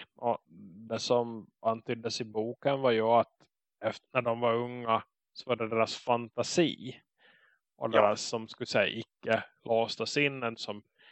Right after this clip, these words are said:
Speaker 1: hjälpte dem
Speaker 2: Ja.
Speaker 1: att vara så effektiva att bekämpa Pennywise. Och att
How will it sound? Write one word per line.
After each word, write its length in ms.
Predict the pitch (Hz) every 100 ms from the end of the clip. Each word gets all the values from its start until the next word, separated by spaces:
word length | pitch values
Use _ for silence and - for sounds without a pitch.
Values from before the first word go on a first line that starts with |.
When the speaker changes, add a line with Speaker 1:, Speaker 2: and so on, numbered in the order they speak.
| _ -
Speaker 1:
hjälpte 220 | 110 107
dem 60 | 113
Speaker 2:
Ja. 60 | 107
Speaker 1:
att 60 |
vara 80 | 113
så 140 | - 110
effektiva 720 | - 120 - 117 110 104 95
att 240 | - - _
bekämpa 800 | 120 113 110 92 113 - - 120 _ -
Pennywise. 680 | 131 120 113 110 107 123 - _ - - - - - -
Och 140 | 131
att 120 | 113